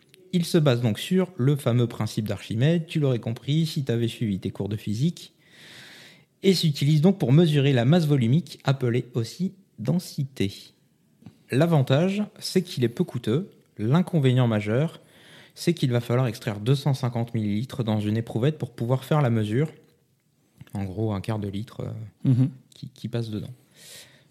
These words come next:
Speaker 1: Euh, ça, et le fait que le densimètre, comme l'éprouvette, euh, sont en verre, et le verre, ça casse plutôt pas mal.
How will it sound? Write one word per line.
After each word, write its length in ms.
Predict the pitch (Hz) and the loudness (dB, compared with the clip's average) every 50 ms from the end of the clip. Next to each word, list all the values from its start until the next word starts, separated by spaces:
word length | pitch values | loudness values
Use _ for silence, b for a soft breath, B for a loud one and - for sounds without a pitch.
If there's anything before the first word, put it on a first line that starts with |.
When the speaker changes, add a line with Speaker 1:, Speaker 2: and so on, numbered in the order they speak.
| _ - - | _ -10 -6
Speaker 1:
Euh, 380 | 98 104 104 101 95 95 95 | -4 -4 -2 -2 -2 -2 -4
ça, 360 | 95 - - 151 151 175 175 - - | -6 -2 0 2 2 2 0 0 2
et 80 | 127 | 2
le 100 | 123 127 | 4 4
fait 140 | 123 - 135 | 4 2 0
que 100 | - - 120 | 0 2 2
le 60 | 110 | 2
densimètre, 600 | 120 127 127 - - 104 104 117 131 - - - | 2 2 0 0 0 0 0 0 0 -4 -10 -2
comme 240 | - 135 135 143 131 | 0 2 4 4 2
l'éprouvette, 640 | 117 117 - - 113 104 104 117 120 - - - _ _ _ _ _ _ _ _ _ - - | 2 0 -2 -4 -2 0 0 -2 -2 -6 -14 -20 _ _ _ _ _ _ _ _ _ -14 -12
euh, 40 | 104 | -12
sont 320 | - - 127 120 - 113 | -4 -2 -2 -2 -2 -2
en 60 | 101 | -2
verre, 380 | 98 101 104 135 156 151 - - _ - | -2 0 0 -2 -2 -4 -8 -14 _ -2
et 80 | 123 | 0
le 100 | 117 107 | 0 2
verre, 280 | 101 98 107 117 131 131 | 2 0 0 0 -2 -4
ça 140 | - - 95 | -6 -10 -8
casse 240 | - - 117 - - | -6 -6 -6 -8 -10
plutôt 280 | _ - - - 123 | _ -14 -8 -6 -6
pas 140 | 123 - 101 | -6 -4 -6
mal. 280 | 107 95 85 - - - | -6 -6 -6 -8 -10 -14